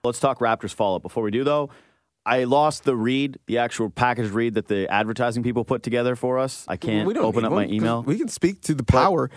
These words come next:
Speaker 2: of this product ourselves.
Speaker 1: It's S N Now,
Speaker 2: Yes, it
Speaker 1: which
Speaker 2: is.
Speaker 1: is a product that I think both of us already use.
Speaker 2: We do.
Speaker 1: It's a really excellent product.
Speaker 2: That,
Speaker 1: It's
Speaker 2: you know,
Speaker 1: just
Speaker 2: you know when I used it last?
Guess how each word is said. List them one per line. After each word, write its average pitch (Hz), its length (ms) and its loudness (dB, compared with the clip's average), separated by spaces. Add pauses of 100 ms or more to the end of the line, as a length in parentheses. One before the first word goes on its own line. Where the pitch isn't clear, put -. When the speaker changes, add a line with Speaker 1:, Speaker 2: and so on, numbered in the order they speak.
(120)
Speaker 2:
of 131 120 0
this 156 100 2
product 156 420 2
ourselves. - 600 -2
Speaker 1:
It's 135 120 -2
S 160 220 0
N 151 140 2
Now, 143 340 0 (100)
Speaker 2:
Yes, 117 160 -2
it 117 120 4
Speaker 1:
which 160 160 0
Speaker 2:
is. - 60 -6
Speaker 1:
is 113 120 -2
a 113 60 -2
product 131 420 2
that 113 140 2
I 110 100 2
think 113 260 -4
both 113 220 0
of 107 80 0
us 107 160 0
already 98 300 0
use. 104 320 0
Speaker 2:
We 104 80 0
do. 120 320 0
Speaker 1:
It's 104 180 -4
a 104 240 0
really 117 340 0
excellent 107 360 -2
product. 87 380 -4
Speaker 2:
That, 139 180 2
Speaker 1:
It's 131 60 2
Speaker 2:
you 160 40 4
know, 185 140 4
Speaker 1:
just 156 60 -2
Speaker 2:
you 170 100 2
know 190 80 2
when 202 100 2
I 196 60 2
used 160 220 0
it 131 80 -2
last? 147 440 -2